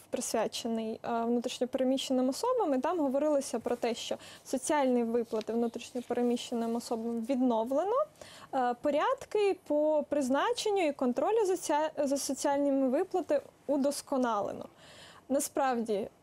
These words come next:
ні, не відновили більшості переселенців ще досі соціальні виплати. І це удосконалення, по факту, є просто порушення прав людини. Ми не могли мовчати, тому ми просто зібрали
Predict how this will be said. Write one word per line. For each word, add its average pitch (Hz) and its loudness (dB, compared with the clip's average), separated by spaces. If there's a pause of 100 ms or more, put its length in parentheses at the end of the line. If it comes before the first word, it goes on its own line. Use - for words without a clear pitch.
ні, 277 2
не 349 2
відновили 269 2
більшості 302 0
переселенців 277 0
ще - -2
досі 254 0
соціальні 247 0
виплати. 233 0 (240)
І 269 -2
це 302 0
удосконалення, 285 2 (280)
по - -4
факту, 330 -2
є 285 2
просто 277 0
порушення 269 0
прав 247 0
людини. 233 -2 (800)
Ми 302 0
не 392 2
могли 285 2
мовчати, 381 -2
тому 320 2 (240)
ми 320 2
просто 302 0
зібрали 285 2